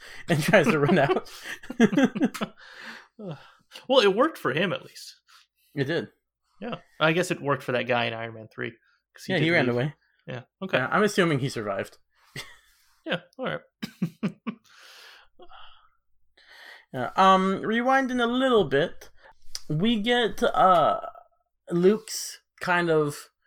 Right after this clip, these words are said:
Speaker 1: Spy-, one of his Spider-Man moments, I call them. He, uh, sees, uh,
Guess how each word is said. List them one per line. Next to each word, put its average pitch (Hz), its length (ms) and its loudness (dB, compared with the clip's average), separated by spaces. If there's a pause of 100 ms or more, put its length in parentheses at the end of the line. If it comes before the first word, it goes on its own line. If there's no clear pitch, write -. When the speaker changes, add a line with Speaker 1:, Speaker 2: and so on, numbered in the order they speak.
(580)
Speaker 1:
Spy-, - 520 0
one 175 200 0
of 180 60 4
his 170 140 -2
Spider-Man 170 500 0
moments, 208 600 -4
I 202 160 -2
call 220 220 4
them. 269 260 -6 (760)
He, 220 500 0
uh, 208 140 6
sees, 233 680 -4
uh, 170 600 6